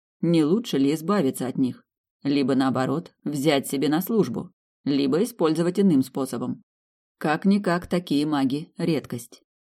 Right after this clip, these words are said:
Впрочем, толку гадать сейчас о мотивах предка, надо разбираться с текущими проблемами. Мой дядя тоже занимался вопросом опасно сильных магов, и решения у него были весьма занятные.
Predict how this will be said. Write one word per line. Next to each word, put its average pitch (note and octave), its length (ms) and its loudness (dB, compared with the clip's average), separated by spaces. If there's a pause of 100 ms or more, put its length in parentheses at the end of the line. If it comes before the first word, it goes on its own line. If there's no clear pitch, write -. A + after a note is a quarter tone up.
(240)
Впрочем, G3 500 0
толку G#3+ 320 0
гадать D3+ 380 0
сейчас C3+ 340 -4
о C#3 40 0
мотивах C#3 440 -2
предка, D#3 480 -6 (140)
надо C#3+ 360 0
разбираться C3+ 560 -2
с - 60 -12
текущими C3+ 500 -4
проблемами. B2+ 680 -4 (580)
Мой F3 280 2
дядя F#3 280 2
тоже F3+ 260 -2
занимался C#3 520 0
вопросом C#3+ 480 -2
опасно C#3 420 -4
сильных C3+ 380 0
магов, C3+ 400 -4 (320)
и C#3+ 140 0
решения F3+ 480 0
у F#3 40 0
него F#3 200 2
были F#3 300 2 (100)
весьма F3 420 -2
занятные. C3+ 600 -4